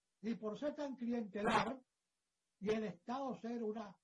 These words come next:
una estructura tan hipertrofiada, es que hay tanta corrupción en la República Dominicana.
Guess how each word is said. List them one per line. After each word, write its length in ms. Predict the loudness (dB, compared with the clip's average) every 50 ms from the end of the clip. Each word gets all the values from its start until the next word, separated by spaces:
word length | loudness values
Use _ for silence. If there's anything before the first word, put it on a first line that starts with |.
| _ _ _ _ _ _ _ _ _ _ _ _ _ _ -14
una 280 | -10 -6 -4 -2 -2 -2
estructura 600 | -4 -4 -6 -6 -6 -6 -4 -4 -2 -2 -4 -4
tan 300 | -6 -6 -6 -6 -8 -8 -6
hipertrofiada, 1080 | -8 -8 -6 -4 -6 -8 -6 -6 -6 -8 -6 -4 -4 2 4 4 4 4 2 -2 -8 -12 _ _ _ _ _ _ _ _ _ _ _ _
es 280 | -4 -2 -2 -2 -4 -6
que 180 | -6 -6 -4 -4
hay 240 | -4 -4 -6 -8 -10 _ 2
tanta 420 | 4 4 4 2 -2 -6 -10 -10
corrupción 680 | -8 -10 -8 -8 -10 -12 -10 -8 -6 -4 -4 -4 -4 -6
en 60 | -8
la 160 | -8 -10 -12 -14
República 420 | -16 -14 -10 -8 -8 -8 -8 -10 -12
Dominicana. 520 | -14 -16 -20 -20 -20 -20 _ -20 -20 -20